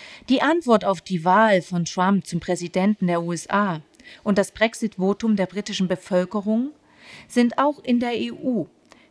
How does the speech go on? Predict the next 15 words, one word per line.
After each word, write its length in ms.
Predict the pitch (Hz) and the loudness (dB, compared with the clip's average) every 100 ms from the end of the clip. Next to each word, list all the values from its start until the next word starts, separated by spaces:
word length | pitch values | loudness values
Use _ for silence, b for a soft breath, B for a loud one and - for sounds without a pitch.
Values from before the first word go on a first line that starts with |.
| - | -6
Pläne 540 | 202 202 202 214 285 - | 2 2 4 2 0 -2
zu 220 | 220 185 | 0 4
weiterer 480 | 185 226 196 175 - | 2 2 -2 -2 0
Aufrüstung 600 | 190 - 233 - 254 208 | -2 -2 -4 -2 0 2
mit 160 | 185 | 0
dem 140 | 175 - | -4 -6
Ziel 380 | - 208 226 | -4 0 0
einer 240 | 226 185 180 | 0 0 -2
strategischen 760 | - 170 - 190 190 190 208 | -6 -8 -2 -2 0 -2 -2
Autonomie. 680 | 180 170 196 208 208 175 147 _ _ _ _ _ _ | -2 -2 0 2 2 0 -2 _ _ _ _ _ _
Gemeint 440 | 202 190 170 180 | 4 4 4 -2
sind 400 | - 226 302 - B B B B | 0 0 0 -6 B B B B
eine 280 | - 220 247 | 4 4 4
europäische 720 | 240 226 233 - 339 330 - - | 0 -4 -4 -2 0 0 0 2
Armee, 560 | 180 175 170 233 311 | 2 2 0 0 -2